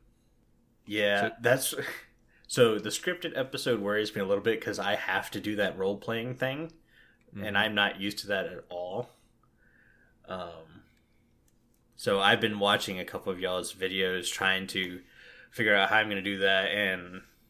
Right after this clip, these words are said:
Speaker 1: let's just say I'm gonna rely on camera angles and music a lot more than I will script,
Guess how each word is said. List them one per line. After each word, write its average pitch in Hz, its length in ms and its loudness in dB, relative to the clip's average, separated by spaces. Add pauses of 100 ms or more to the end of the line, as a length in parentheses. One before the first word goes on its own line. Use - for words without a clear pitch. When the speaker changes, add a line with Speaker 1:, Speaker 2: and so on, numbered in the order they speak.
(400)
Speaker 1:
let's 117 260 2
just 123 200 -2
say 120 260 6
I'm 107 260 4
gonna 113 140 0
rely 104 480 2
on 95 300 -2
camera 117 420 -2
angles 117 400 -2
and 92 180 -6
music 104 340 -4
a 101 60 -4
lot 98 220 0
more 98 220 0
than 95 180 -4
I 92 80 -4
will 92 220 -2
script, - 520 -2